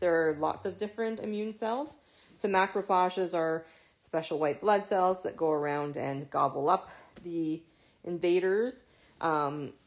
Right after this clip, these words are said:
B cells, helper T cells, memory T cells, and cytotoxic T cells and plasma cells are all involved in your immune function.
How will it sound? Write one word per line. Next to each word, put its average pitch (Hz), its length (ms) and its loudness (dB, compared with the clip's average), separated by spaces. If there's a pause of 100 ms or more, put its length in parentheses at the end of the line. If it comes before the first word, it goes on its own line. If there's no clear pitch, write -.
(360)
B 214 240 -2
cells, 202 640 4 (200)
helper 220 340 2
T 214 200 -6
cells, 190 280 2
memory 196 460 -2
T 196 220 -8
cells, 175 320 0
and 156 280 -6 (160)
cytotoxic 180 800 -2 (180)
T 185 220 -8
cells 165 380 -2
and 151 180 -8
plasma 226 380 -2
cells 214 260 -2
are - 160 -4
all 185 320 4
involved 151 520 0 (540)
in 147 460 -4
your 151 180 -2
immune 139 360 -6
function. 135 540 -10